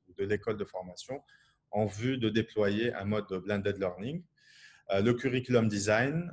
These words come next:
le développement de contenu spécifique et, et sur mesure, le learning management system, donc là, c'est l'aspect technologique et on voit bien que, euh, la technologie,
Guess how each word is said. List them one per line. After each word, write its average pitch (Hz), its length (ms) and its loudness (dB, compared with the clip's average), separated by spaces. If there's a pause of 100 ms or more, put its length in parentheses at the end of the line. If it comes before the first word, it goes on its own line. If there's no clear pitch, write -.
(140)
le 110 180 2
développement 127 460 4
de 120 60 -6
contenu 117 480 0
spécifique 120 840 -4
et, 98 220 -2
et 95 80 -8
sur - 220 -8
mesure, 101 560 -6 (640)
le 127 300 8
learning 139 400 6
management 131 380 2
system, 131 440 0
donc 113 180 -2
là, 123 140 6
c'est 110 260 2
l'aspect 107 460 2
technologique 120 880 0
et 98 120 -2
on 98 100 0
voit 104 180 4
bien 120 300 2
que, 107 340 -2 (460)
euh, 95 220 4
la 101 160 4
technologie, 113 880 -2